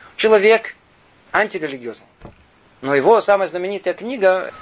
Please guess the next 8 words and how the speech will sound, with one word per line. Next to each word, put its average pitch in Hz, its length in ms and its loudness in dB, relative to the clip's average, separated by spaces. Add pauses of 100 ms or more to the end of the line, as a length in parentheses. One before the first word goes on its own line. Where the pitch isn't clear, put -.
(100)
«Краткая 175 640 -2
история 160 380 -6
времени», 175 400 -4
которая 151 380 -6
разошлась 143 420 0
на 135 240 -10
миллионных 143 380 -4
тиражах, 175 480 2